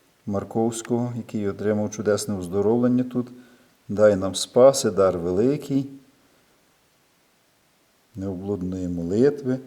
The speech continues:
слідуючи стовпчик архангели піс співають». О, так, якщо брати, то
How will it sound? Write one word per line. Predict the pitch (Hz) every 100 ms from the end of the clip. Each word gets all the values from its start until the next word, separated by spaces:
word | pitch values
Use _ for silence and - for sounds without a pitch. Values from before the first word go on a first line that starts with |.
| - - - _
слідуючи | - - 110 104 - 95
стовпчик | - - 95 - 98 -
архангели | 87 - 107 113 98 90 85
піс | - 101 -
співають». | - - 85 92 113 131 131 135 - - _ _ _ _ _ _ - _ _ _ _ _ _ _ _ _ _ _ _ _ _ _ _ _ _ _ _ _ _ _ _ _ _ _ _ _ _ _ _ _ _ _ _ _ _ _ _ _
О, | 95 85 -
так, | 104 104 92
якщо | - - 107 - - _ _ _ _ _ - - - _ _
брати, | 92 82 101 98 - 98 - _ _ _ _ _ _ _ _ _ _ _ _ _ _ _ _ _ _ _ _ _ _ _ _ _ _ _ _ _ _
то | - 117 135